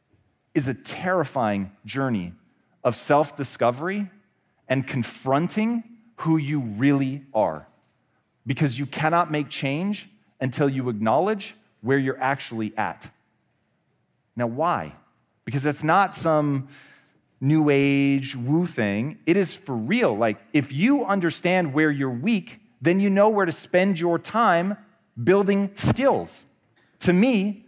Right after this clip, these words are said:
the gap between where you are now and where you wanna go is a gap of skill set. And once I realized that, and I made the choice to believe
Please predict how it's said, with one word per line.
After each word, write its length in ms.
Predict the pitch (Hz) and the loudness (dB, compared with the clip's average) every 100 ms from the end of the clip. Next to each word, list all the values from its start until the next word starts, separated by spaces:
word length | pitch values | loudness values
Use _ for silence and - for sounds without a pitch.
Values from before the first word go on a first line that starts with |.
| _ | _
the 100 | 127 | -2
gap 380 | 135 196 233 254 | 2 4 4 2
between 400 | 208 - 190 147 | -4 -2 0 2
where 260 | 165 220 240 | 4 4 2
you 300 | 190 202 185 | 0 0 4
are 160 | 175 | 4
now 460 | 151 123 110 139 165 | 4 0 2 -2 -4
and 220 | - 156 139 | -2 -2 2
where 220 | 180 214 | 4 4
you 160 | 208 | 2
wanna 240 | 190 180 160 | 2 2 2
go 400 | 127 107 110 135 _ - | 2 2 2 -4 _ -4
is 140 | 151 | 0
a 40 | |
gap 300 | 160 185 214 | 2 2 2
of 180 | 180 123 - | 0 -8 -10
skill 480 | - - - 202 214 | -6 -4 0 0 0
set. 460 | - 98 80 - - _ _ _ _ _ _ _ _ _ _ _ _ _ _ _ _ _ | 0 -2 -2 -10 -16 _ _ _ _ _ _ _ _ _ _ _ _ _ _ _ _ _
And 200 | 156 143 | -2 2
once 260 | 160 247 226 | 4 2 4
I 80 | 196 | 2
realized 680 | 156 175 190 110 95 95 | 4 4 4 4 2 0
that, 440 | 95 110 190 - _ _ - | 0 2 0 -6 _ _ 0
and 120 | 147 | 2
I 80 | 143 | 4
made 300 | 151 165 131 | 4 2 0
the 100 | 127 | -4
choice 840 | - - 180 156 139 214 - - - _ _ - | -4 -2 2 2 2 0 -2 -6 -12 _ _ -2
to 120 | 170 | -2
believe 800 | 139 156 139 175 147 190 226 | 2 4 4 2 2 0 -4